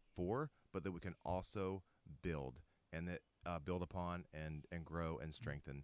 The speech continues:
Speaker 1: And then that gift should be put into the world. It doesn't have to be given back to the world, uh,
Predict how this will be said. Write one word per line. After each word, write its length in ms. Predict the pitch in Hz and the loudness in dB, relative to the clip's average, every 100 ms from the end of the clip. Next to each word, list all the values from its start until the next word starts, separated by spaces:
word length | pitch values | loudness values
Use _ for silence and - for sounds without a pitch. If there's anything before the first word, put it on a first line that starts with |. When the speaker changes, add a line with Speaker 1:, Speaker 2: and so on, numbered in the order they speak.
| - _ - | -10 _ -4
Speaker 1:
And 120 | 87 | -2
then 180 | 85 71 | -2 -2
that 380 | 90 98 120 - | 2 2 0 -2
gift 420 | 90 98 85 - - - - | 2 2 2 -4 -20 -20 -14
should 420 | - - 117 104 | -4 2 2 4
be 140 | 98 | 0
put 320 | 90 104 87 - _ 101 | 2 2 0 -2 _ -2
into 260 | 92 95 | 0 0
the 100 | 85 | -2
world. 380 | 76 76 71 - 90 | -2 -2 -2 -2 -2
It 80 | |
doesn't 260 | 85 120 139 - | 0 2 0 -2
have 240 | 98 107 - | 0 0 0
to 80 | 113 | -4
be 180 | 110 92 _ _ _ - - | -4 -6 _ _ _ -10 -2
given 180 | 101 95 | 0 4
back 200 | 95 - | 2 2
to 80 | 92 | -2
the 80 | |
world, 400 | 92 92 95 92 92 _ _ _ - | 2 4 4 2 -4 _ _ _ 0
uh, 380 | 90 87 80 | 2 2 0